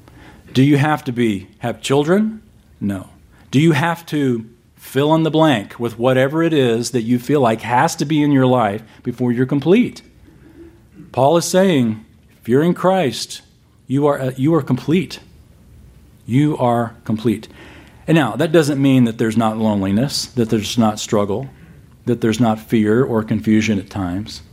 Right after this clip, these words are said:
It just means that, that Christ has allowed you to be complete in him, that he has equipped you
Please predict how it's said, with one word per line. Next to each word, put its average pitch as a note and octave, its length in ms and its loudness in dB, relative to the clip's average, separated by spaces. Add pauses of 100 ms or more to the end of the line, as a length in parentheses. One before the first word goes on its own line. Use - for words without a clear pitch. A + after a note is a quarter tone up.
(440)
It B2 80 0
just D3 260 0
means C#3+ 300 4
that, A2 300 -6
that A2+ 200 -2 (800)
Christ E3+ 340 -2
has - 380 -8 (200)
allowed D3 440 2
you C3 80 2
to B2 60 4
be B2+ 180 2
complete E3 420 0
in A2 120 2
him, A#2+ 420 -4 (600)
that A#2 120 0
he F3 80 6
has C#3 160 2
equipped D3+ 440 -2
you F#2+ 280 -6